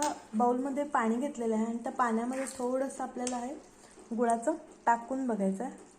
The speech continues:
आणि तो बघायचा पहिली. अजून हा मऊ आहे बघा,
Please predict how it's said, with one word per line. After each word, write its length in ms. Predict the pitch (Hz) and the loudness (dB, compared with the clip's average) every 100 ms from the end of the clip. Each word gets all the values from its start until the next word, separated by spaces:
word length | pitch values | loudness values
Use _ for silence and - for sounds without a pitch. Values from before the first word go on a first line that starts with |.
| - - - - - - - - - - - - - - - - - - - - - - | -20 -20 -20 -20 -20 -20 -20 -20 -20 -20 -20 -20 -20 -16 -16 -16 -20 -20 -20 -20 -20 0
आणि 300 | 233 - 320 - - - - - - - - - | 4 4 4 -2 -12 0 2 2 -2 -12 -20 0
तो 80 | 277 | 2
बघायचा 440 | 247 254 262 240 | 4 2 0 0
पहिली. 380 | 220 220 214 226 - - - - - - - - - - - - - - - - - - - - - | 0 2 2 0 -6 -14 -20 -20 -20 -20 -20 -20 -20 -20 -20 -20 -20 -20 -20 -20 -20 -20 -20 -10 -2
अजून 300 | 226 262 269 | 0 0 0
हा 200 | 262 294 302 | 0 -2 -4
मऊ 240 | 247 247 262 | 2 4 6
आहे 260 | 233 214 277 - | 4 2 -2 -2
बघा, 240 | 220 214 | 0 0